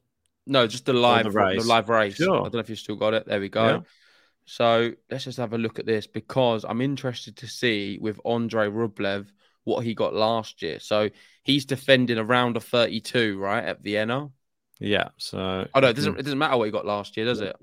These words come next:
Speaker 1: That's completely out of the, sorry, guys, nothing to do with that, because it
Speaker 2: Would
Speaker 1: doesn't work. That's the overall rankings that would affect. With this, it's
Speaker 2: Yeah.
Speaker 1: just how far he can go.
Speaker 2: Yeah, so
Speaker 1: Um,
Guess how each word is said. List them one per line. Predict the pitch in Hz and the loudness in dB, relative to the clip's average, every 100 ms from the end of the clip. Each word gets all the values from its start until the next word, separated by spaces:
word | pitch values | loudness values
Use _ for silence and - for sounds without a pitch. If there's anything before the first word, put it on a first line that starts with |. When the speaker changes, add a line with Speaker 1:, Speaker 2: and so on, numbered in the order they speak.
| - | -16
Speaker 1:
That's | - 104 | -12 -12
completely | - 107 139 113 | -10 -2 -2 2
out | 117 107 | 0 0
of | |
the, | 107 _ _ _ | -8 _ _ _
sorry, | - 131 117 | -4 0 0
guys, | 107 107 107 - | 0 0 0 -2
nothing | 135 135 120 | -4 -4 -6
to | 120 | 0
do | 120 120 | 2 2
with | 117 | 0
that, | 117 120 113 _ | 2 0 0 _
because | - 110 | -16 -10
it | 101 92 - | -10 -12 -4
Speaker 2:
Would | 113 | -4
Speaker 1:
doesn't | 113 | -2
work. | 101 - | -4 -2
That's | 131 | -2
the | 135 135 | 4 6
overall | 135 117 127 | 8 6 2
rankings | 113 110 110 - 110 101 | 2 0 -2 -6 -8 -6
that | 95 | -6
would | |
affect. | 101 - 113 104 _ _ _ _ _ | -8 -2 -2 -2 _ _ _ _ _
With | 123 104 | -4 6
this, | 143 120 | 6 6
it's | 110 | -2
Speaker 2:
Yeah. | 95 | -4
Speaker 1:
just | 120 107 | -4 -2
how | 110 | -2
far | 110 117 113 107 | 0 2 2 2
he | |
can | 104 104 | -2 -8
go. | 101 107 95 92 _ _ _ _ | -2 -2 -2 -10 _ _ _ _
Speaker 2:
Yeah, | 98 98 95 98 | 2 4 4 2
so | 104 | 0
Speaker 1:
Um, | 101 | -2